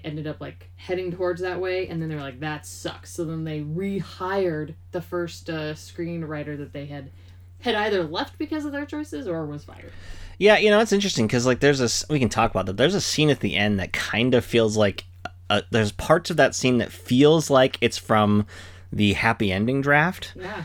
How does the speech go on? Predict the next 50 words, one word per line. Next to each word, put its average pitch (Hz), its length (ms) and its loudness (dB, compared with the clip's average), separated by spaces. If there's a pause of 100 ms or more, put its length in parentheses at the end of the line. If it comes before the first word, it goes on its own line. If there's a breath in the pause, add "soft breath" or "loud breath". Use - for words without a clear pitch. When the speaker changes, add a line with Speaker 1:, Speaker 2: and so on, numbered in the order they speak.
(160)
Speaker 2:
a 113 80 2
little 120 200 6
bit, 160 260 4
and 123 120 4
they 113 140 4
just 107 140 2
kinda 113 200 2
let 110 160 6
it 95 60 0
linger, 110 380 2
and 120 200 0
they 104 60 4
Speaker 1:
Yeah. 104 80 0
Speaker 2:
kinda 120 160 4
add 110 220 4
another 110 240 2
thing 113 220 0
on 113 100 2
there 113 100 2
to 107 100 0
kind 101 200 0
of, 98 40 2
like, 95 160 -2
make 98 160 -6
sure 110 240 0
that 101 160 -2
you 101 120 -2
don't 101 140 0
get 107 160 -2
confused, 98 560 -4
essentially, 156 540 2
but, 101 400 2
um, 92 360 0 (180)
Speaker 1:
Yeah. 175 160 -6 (440 loud breath)
Speaker 2:
yeah, 139 300 6
no, 113 280 2
it 107 60 2
loo-, 113 140 4
Speaker 1:
So, 226 100 0
Speaker 2:
that's 131 220 4
Speaker 1:
so, 127 40 0
Speaker 2:
interesting. 98 360 -4
Speaker 1:
yeah, 170 220 -6
Randy 233 320 -6
Singer 196 340 -10
was 180 200 -6
the 170 100 -4
first 170 460 -8
writer 151 420 -6
left 165 480 -6